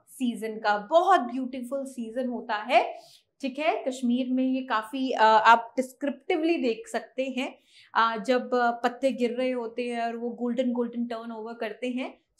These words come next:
so हारुत सीजन उसे कहा जाता है, इनके हारुत फेस्टिवल्स भी लगते हैं। तो हारुत लोकल नेम है ऑटम सीजन का। लास्ट क्वेश्चन है,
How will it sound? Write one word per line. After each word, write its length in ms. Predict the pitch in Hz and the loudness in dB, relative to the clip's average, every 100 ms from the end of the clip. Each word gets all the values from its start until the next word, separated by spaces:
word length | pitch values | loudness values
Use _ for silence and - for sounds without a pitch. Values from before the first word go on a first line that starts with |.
| 277 | -2
so 80 | 269 | -2
हारुत 480 | - 254 302 359 | 2 2 4 0
सीजन 380 | - - 247 254 | -4 -4 -4 -4
उसे 360 | 339 - 220 262 | -8 -12 -10 -10
कहा 240 | 240 - | -10 -12
जाता 200 | 202 196 | -12 -8
है, 60 | 247 | -6
इनके 160 | 247 | -6
हारुत 300 | 254 226 233 247 | -6 -6 -6 -6
फेस्टिवल्स 480 | 220 - 226 226 220 | -8 -8 -10 -10 -8
भी 60 | 247 | -10
लगते 380 | 190 - 214 220 | -10 -6 -2 4
हैं। 180 | 330 - - _ - | 4 2 -8 _ 0
तो 80 | 262 | 2
हारुत 520 | 247 247 302 403 427 | 6 6 6 4 2
लोकल 360 | 247 240 277 254 | 2 2 2 2
नेम 360 | 240 220 226 | 2 -2 2
है 280 | 311 494 - _ - | 2 2 -4 _ 4
ऑटम 320 | 233 220 302 453 | 4 6 6 4
सीजन 640 | - - - 247 214 220 | 2 -8 -2 -2 0 -2
का। 480 | 208 247 - - _ _ _ _ _ _ _ - | 6 6 6 -6 _ _ _ _ _ _ _ -2
लास्ट 480 | 285 339 427 554 539 | 6 10 10 8 6
क्वेश्चन 440 | 320 220 - 233 | 4 4 0 -6
है, 520 | 214 226 247 440 - | -4 -2 0 -2 -4